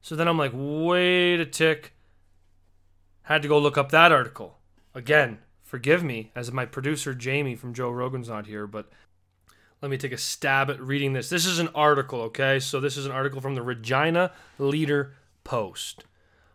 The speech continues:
Once a witness to the slaying of his cousin in a violent home invasion,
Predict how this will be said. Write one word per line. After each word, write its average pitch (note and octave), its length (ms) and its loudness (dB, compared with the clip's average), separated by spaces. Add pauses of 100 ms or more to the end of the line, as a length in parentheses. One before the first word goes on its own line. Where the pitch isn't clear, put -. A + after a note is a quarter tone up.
(160)
Once E3 320 4
a A#3 80 8
witness F3+ 420 0
to - 80 -6
the C#3+ 100 -4
slaying D3+ 520 0
of D3+ 80 0
his C#3 160 -4
cousin C#3+ 440 -2
in C3 80 0
a A#2+ 60 -2
violent B2+ 520 -2
home D3 200 0
invasion, C3 640 -2